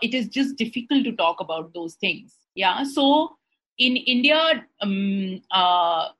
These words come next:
talking caste in a story comes,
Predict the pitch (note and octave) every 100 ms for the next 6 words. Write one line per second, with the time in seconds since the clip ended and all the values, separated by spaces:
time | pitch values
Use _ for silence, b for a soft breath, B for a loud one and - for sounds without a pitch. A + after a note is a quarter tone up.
0 | _ _ _ _ B3 A#3+ A#3+ D#4+ D4+ C#4
1 | A3+ A3 E3 - - - G#3+ G#3 G#3 -
2 | B3 A3 E3+ D#3+ F#3+ _ A#3 A#3+ B3 -
3 | -